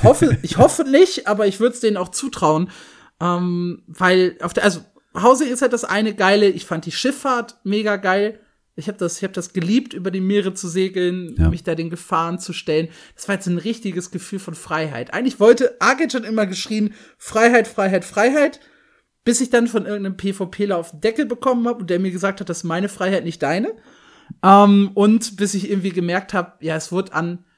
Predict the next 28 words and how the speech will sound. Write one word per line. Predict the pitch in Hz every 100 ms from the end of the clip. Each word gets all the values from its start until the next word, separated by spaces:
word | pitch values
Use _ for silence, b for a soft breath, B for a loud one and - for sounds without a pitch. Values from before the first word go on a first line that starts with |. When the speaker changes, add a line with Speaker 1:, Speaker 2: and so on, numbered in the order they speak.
| _
Speaker 1:
vielen | - - 202 196
Stellschrauben | - 180 196 - 165 175 165
und | -
Problemen | - 143 165 180 175
nicht | 170 -
gearbeitet, | - - 160 156 147 151 156 - b b b b -
Bugs | 190 196 -
nicht | 180 180
gefixt, | 180 - 175 170 - - - _ _ _ _ _ _ _ 151
manche | 170 180
Probleme | - 156 160 175 170
eher | 170 175
verschlimmbessert. | 196 180 185 175 196 180 151 - 160 156 b b b b b _
Und | 147
irgendwie | 196 220 214 185
war | 170 175
dann | 175 180
bei | 175 147
Arcade | 170 - 180 -
auch | 156
sehr, | - 175 185
sehr | 175
schnell, | 165 170 170
fand | 170 151
ich, | 147 -
die | 151
Luft | 160 180 - 131
raus. | 127 143 -